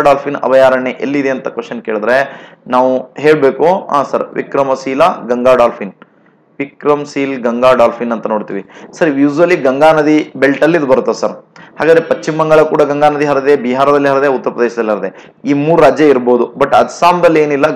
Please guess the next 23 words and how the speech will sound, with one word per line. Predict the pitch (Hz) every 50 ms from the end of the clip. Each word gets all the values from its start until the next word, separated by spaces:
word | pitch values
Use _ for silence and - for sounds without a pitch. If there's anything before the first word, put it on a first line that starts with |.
| 123
ಗಂಗಾ | 127 131 131 147 147 143
ನದಿ | 139 131 131 123
ಇಲ್ಲ, | 131 156 165 - 131
ಹಾಗಾಗಿ | 123 123 131 131 135 143 - -
ಈ | 123 117
ಆಪ್ಷನ್ | 113 131 - 147 143 - -
ತೆಗೆದಾಕಮ್ಮ. | 120 117 113 104 - 101 101 98 - - - - - - - - 123
ಒನ್ | 139 151 139
ತರ್ಟಿ | 165 165 165 165 165 151
ಒಂದೇವು | 143 135 131 123 - 127
ಸರ್ | 117 113
ನಾವೀಗ. | 110 107 104 90 80 - - _ _ _ _ _ _ _ -
ಹಾ, | 180 165 - - 131
ಏನ್ | 139 139 135
ಮಾಡಿದೆವು? | 135 131 143 165 185 180 - - - - _ _ _ - 120 131
ಒನ್ | 139 135 -
ತರ್ಟಿ | 156 151 143 147 135 127
ಒಂದೇವು. | 120 113 110 104 - - - - - - - - - - 175 180
ಇಂಥ | 180 170 196 196 196
ಟೈಮ್ದಾಗೂ | 185 185 185 175 175 170 175 - -
ಕೂಡ | 170 170 165 -
ಕೆಲವೊಂದು | 160 160 156 156 - 147
ಟೈಮ್ | 151 151